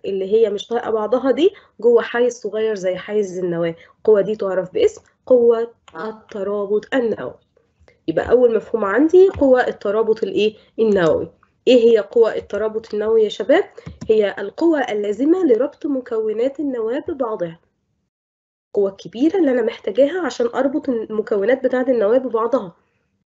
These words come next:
وإيه كمان؟ وأتغلب على التنافر الشديد اللي هيحصل ما بين البروتونات وبعضها. يبقى تاني،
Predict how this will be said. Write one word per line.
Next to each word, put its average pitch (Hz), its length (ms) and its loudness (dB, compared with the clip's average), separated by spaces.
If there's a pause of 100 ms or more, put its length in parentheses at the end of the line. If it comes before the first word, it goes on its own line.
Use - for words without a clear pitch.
(320)
وإيه 285 180 0
كمان؟ 294 340 0 (240)
وأتغلب 240 680 -2
على 226 260 -2
التنافر 247 500 -4
الشديد 247 400 -2
اللي 226 140 2
هيحصل 226 440 -4
ما 190 60 -4
بين 226 180 0
البروتونات 196 680 -6
وبعضها. 131 360 -14 (1200)
يبقى 165 160 -8
تاني، 262 360 4